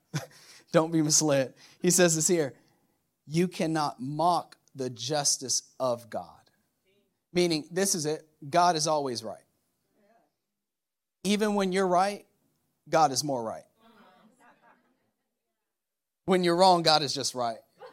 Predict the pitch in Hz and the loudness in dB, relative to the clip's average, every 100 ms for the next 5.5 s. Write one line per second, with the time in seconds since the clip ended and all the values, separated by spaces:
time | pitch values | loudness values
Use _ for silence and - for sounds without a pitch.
0 | - - - - - _ - 165 175 160 | -20 -18 -20 -20 -20 _ 0 2 4 4
1 | 165 156 131 147 139 127 127 120 92 76 | 6 6 4 0 0 0 -6 -8 -10 -14
2 | _ - - - - 440 _ _ _ _ | _ -20 -20 -20 -20 -20 _ _ _ _
3 | _ _ 190 196 226 190 208 220 202 120 | _ _ 0 4 2 4 4 4 2 -4
4 | - 208 - 226 220 247 247 226 202 233 | -6 -14 -4 0 2 2 2 -2 -2 -4
5 | 214 220 285 269 202 | -2 -2 2 0 0